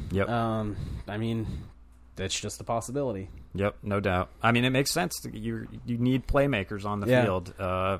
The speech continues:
Speaker 2: But
Speaker 1: Rondale's a playmaker.
Speaker 2: really,
Speaker 1: They
Speaker 2: it's probably
Speaker 1: play different positions or whatever, obviously, but it's
Speaker 2: probably Green and Ertz probably the two biggest movers.
Speaker 1: Ertz, too, you're
Speaker 2: And then
Speaker 1: right.
Speaker 2: Kirk probably still has that kinda downfield role that he had.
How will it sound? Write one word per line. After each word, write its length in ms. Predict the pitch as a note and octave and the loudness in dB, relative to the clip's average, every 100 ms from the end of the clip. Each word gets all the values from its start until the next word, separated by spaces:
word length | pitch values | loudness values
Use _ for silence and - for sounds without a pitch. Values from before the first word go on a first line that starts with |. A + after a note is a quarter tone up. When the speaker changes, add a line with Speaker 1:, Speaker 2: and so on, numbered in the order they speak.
| - | -2
Speaker 2:
But 260 | F#2+ A#2+ | 2 2
Speaker 1:
Rondale's 220 | G#2+ G#2+ | 4 0
a 40 | F#2+ | -2
playmaker. 380 | - A2 G2 A2 | -2 -2 0 2
Speaker 2:
really, 240 | C3+ C#3 | 4 6
Speaker 1:
They 80 | C3 | 4
Speaker 2:
it's 100 | - - | 0 -6
probably 340 | - B2 B2 G3+ | 2 6 8 8
Speaker 1:
play 60 | |
different 280 | A#2+ D3+ C3+ | 8 6 4
positions 460 | A2 A2+ B2 A2 F#2+ | 0 -2 -2 -4 -6
or 80 | F2 | -6
whatever, 300 | F2+ F2+ F2 | -4 -4 -2
obviously, 420 | E2+ F2 - G2+ | -4 -4 -8 -8
but 180 | F2 E2+ | -8 -8
it's 160 | F2 - | -6 6
Speaker 2:
probably 300 | D3 C#3 C#3 | 8 8 6
Green 640 | A#2+ C3 D#3 D#3+ D#3 D#3 - - - - | 6 10 12 12 12 8 0 -20 -16 -2
and 280 | B2 B2 A2+ | 2 2 0
Ertz 320 | - B2 A2 | -2 -4 -4
probably 320 | - A#2+ A2 G#2+ | 0 2 4 0
the 80 | |
two 180 | G#2 B2+ | -2 -6
biggest 400 | G#2+ A2+ A2+ A#2 | -2 -2 -2 -2
movers. 500 | B2+ B2+ C3+ C#3 C3 - | -2 0 0 -2 -4 -6
Speaker 1:
Ertz, 360 | F#2 - - | -6 -2 -2
too, 280 | - G2 F#2 | 2 4 4
you're 240 | E2 E2 E2+ | 2 0 0
Speaker 2:
And 80 | F2 | 0
then 60 | G2+ | 0
Speaker 1:
right. 60 | |
Speaker 2:
Kirk 280 | - C#3+ G#2 | 0 0 2
probably 240 | C3 A#2 | 2 2
still 260 | A2 - G#2+ | 0 -2 0
has 220 | G#2 G2+ | 0 0
that 180 | G2+ E2 | -2 -4
kinda 220 | G#2 F#2+ | -6 -6
downfield 580 | F2 F#2+ F#2 - F#2+ F2 | -4 -6 -6 -6 -6 -4
role 220 | F#2 F2 | -4 -4
that 140 | F2+ F2 | -4 -4
he 60 | |
had. 360 | F#2+ F2 F2 | -4 -4 -6